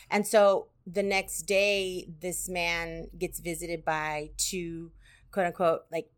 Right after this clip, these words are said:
men, you know, unidentified men in, like,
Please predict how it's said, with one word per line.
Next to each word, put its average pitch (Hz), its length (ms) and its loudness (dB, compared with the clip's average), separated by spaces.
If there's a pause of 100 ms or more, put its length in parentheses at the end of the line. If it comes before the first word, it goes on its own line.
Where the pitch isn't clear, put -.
(120)
men, 151 440 -6 (100)
you 196 140 -4
know, 156 140 0
unidentified 196 600 2
men 196 360 2
in, 165 140 -4
like, 160 200 -2